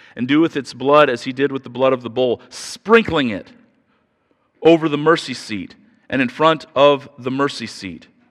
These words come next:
If you jump down to verse nineteen of Leviticus chapter sixteen, "And he shall sprinkle some of the blood on it with his finger seven times and cleanse it and consecrate it from the uncleanness of the people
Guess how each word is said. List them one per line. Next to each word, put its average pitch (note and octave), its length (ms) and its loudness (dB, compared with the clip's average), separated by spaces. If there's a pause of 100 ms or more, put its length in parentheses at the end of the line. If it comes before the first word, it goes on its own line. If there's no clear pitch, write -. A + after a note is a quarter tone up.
(540)
If - 80 -20
you B2 40 -14
jump C#3+ 200 -2
down C#3+ 140 2
to C3 60 -8
verse C#3 200 -4
nineteen C3+ 440 -4
of B2+ 100 -8
Leviticus G#2+ 520 -6
chapter G2+ 300 -4
sixteen, G2+ 540 -10 (200)
"And A#2+ 80 -8
he E3 100 -6
shall D#3+ 200 0
sprinkle E3 800 -2 (240)
some F3+ 200 -4
of D#3 100 0
the D3 100 0
blood E3 280 6
on C3+ 160 4
it B2+ 120 -2
with D3 120 -4
his C3 220 -6
finger D#3 300 -4
seven D3+ 340 0
times B2+ 600 -2 (440)
and C3 160 -6
cleanse D#3 380 0
it A2 80 -6
and A2+ 140 -6
consecrate C#3+ 580 0
it B2+ 60 -8
from B2+ 160 -6
the B2 80 0
uncleanness B2+ 760 -4 (220)
of B2 120 -6
the A#2+ 80 -8
people C#3 520 -4